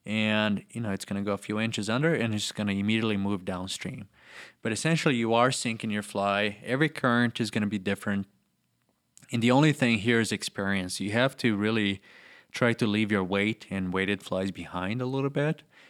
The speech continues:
and see what the currents are doing to your fly to start learning, um, what's happening. Uh, as I mentioned early on, it's a different way of thinking about it. Uh, I'm not telling you necessarily you have to leave weights behind. I've got nothing against weighted flies, nothing against split shot, even though I don't like to use 'em.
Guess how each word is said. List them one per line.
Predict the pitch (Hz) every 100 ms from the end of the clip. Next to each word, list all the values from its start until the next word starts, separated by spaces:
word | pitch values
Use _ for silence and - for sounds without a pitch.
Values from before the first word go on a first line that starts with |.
| _
and | 110 101
see | - - 117
what | 113 113
the | 104
currents | - 104 104 -
are |
doing | 92 95 92
to | -
your | 92
fly | - 92 87 90
to | -
start | 101 104 90
learning, | 87 90 90 87 92 _ _ -
um, | - - 87 85 _ _ _ _ _ -
what's | 101 101 -
happening. | 92 - - - _ _ _ _ - - - - _ -
Uh, | 98 90
as | 113 104
I |
mentioned | 107 123 - 120
early | 117 123 117
on, | 123 139
it's | 127 -
a |
different | 95 117 - 127
way | 123
of | 120
thinking | - 120 120 117
about | 113 117 120
it. | 120 -
Uh, | 98 98 95 92
I'm | 101 101
not | 98 107 107 _
telling | - 104 107 104
you | 104 104
necessarily | 101 - 101 101 101
you | 92
have | 101 -
to | 101
leave | 98 98
weights | 95 95 98 -
behind. | - 98 101 101
I've | 92
got | 101
nothing | 92 101 110 117
against | 104 101 98 101 -
weighted | 101 95 92
flies, | - 110 127 127 127 120
nothing | 98 101 101 92
against | 95 92
split | - 104 -
shot, | - 101 101 101
even | - - 98
though | 95
I |
don't | 92 92
like | 92 95
to | -
use | 98 120 120
'em. | 117